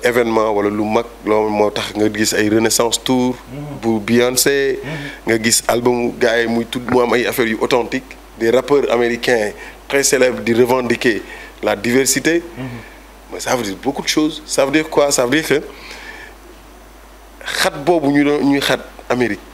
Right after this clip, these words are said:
Speaker 1: Tu sais, les blacks sont à moins de quinze pour cent aux États-Unis.
Speaker 2: De la population.
Speaker 1: Léegi, euh, ñoom ñu defal leen ay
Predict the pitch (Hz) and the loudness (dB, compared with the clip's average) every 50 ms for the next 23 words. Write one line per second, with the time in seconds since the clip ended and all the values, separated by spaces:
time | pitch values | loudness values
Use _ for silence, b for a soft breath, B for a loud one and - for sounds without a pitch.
0 | - - - - 170 170 214 214 - 143 120 107 104 143 156 156 - - - - | -20 -20 -14 -10 -4 2 2 4 4 2 0 0 2 2 2 2 0 -2 0 2
1 | 117 117 117 110 113 117 107 110 117 139 151 160 143 139 120 - - 165 165 160 | 2 2 2 2 2 0 0 2 2 2 2 2 2 -2 -2 -2 0 0 2 2
2 | 156 - - 135 120 - - - 135 123 117 113 104 95 104 - 101 98 95 90 | 0 -2 -4 -8 -8 -6 -2 -2 -2 0 -2 -4 -6 -8 -10 -10 -10 -8 -10 -10
3 | 90 90 85 - - - 107 110 110 110 - - - - 110 101 90 90 - - | -12 -14 -14 -16 -18 -18 -16 -14 -14 -14 -16 -16 -16 -16 -14 -14 -14 -16 -18 -20
4 | - - - - - - - - - - - - - - - - B B B B | -20 -20 -20 -20 -20 -20 -20 -20 -20 -20 -20 -20 -20 -20 -20 -20 B B B B
5 | B B B B B B B B B B B B B B B B - - 98 110 | B B B B B B B B B B B B B B B B -8 -2 2 2
6 | 131 139 139 151 - - 147 - - - B B B B B B B B B - | 4 4 4 4 2 2 0 -2 -10 -14 B B B B B B B B B 0
7 | - 131 127 127 123 117 104 95 - - - - 117 113 139 165 170 175 175 165 | 2 2 4 4 2 0 -2 -6 -8 -14 -12 -6 -2 2 2 2 2 2 2 0
8 | 156 156 147 156 156 160 156 156 151 147 143 147 143 135 | 2 2 2 4 4 4 2 2 2 2 2 0 0 -2